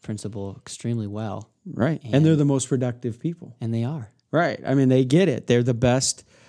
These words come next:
Speaker 2: th-
Speaker 1: Yeah.
Speaker 2: and they can keep doing what they're supposed to do for a longer time in a more effective way.
Speaker 1: Yeah.
Speaker 2: I think that's all we're trying to remind us of, that in this rat race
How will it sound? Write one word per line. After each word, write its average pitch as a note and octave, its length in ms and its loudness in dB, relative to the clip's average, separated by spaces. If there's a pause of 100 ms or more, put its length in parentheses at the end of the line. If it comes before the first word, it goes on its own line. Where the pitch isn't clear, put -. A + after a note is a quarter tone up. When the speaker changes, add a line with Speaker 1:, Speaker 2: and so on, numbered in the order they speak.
(120)
Speaker 2:
th- - 160 -2
Speaker 1:
Yeah. C3+ 80 2
Speaker 2:
and C3 320 4
they A2+ 260 2
can A#2+ 240 2
keep C3 400 2 (140)
doing B2 460 4
what A#2+ 260 -2
they're B2 300 2
supposed A#2+ 400 -2
to B2 80 2
do B2 380 2 (280)
for B2+ 260 -2
a A#2 180 0
longer A2+ 440 0
time A2 640 -4 (460)
in A#2 120 -2
a A2+ 80 -2
more G#2+ 180 -4
effective G2+ 480 -10
way. - 220 -12 (180)
Speaker 1:
Yeah. - 100 -16 (100)
Speaker 2:
I C3 60 0
think B2+ 160 0
that's D#3+ 260 2
all C3 180 2
we're A#2+ 140 0
trying A2+ 360 -4
to A2+ 120 -8
remind A2 420 -2
us G#2 220 -6
of, F#2+ 260 -4 (380)
that B2 100 0
in B2 120 4
this A#2 200 0
rat A#2 380 2
race C#3 480 0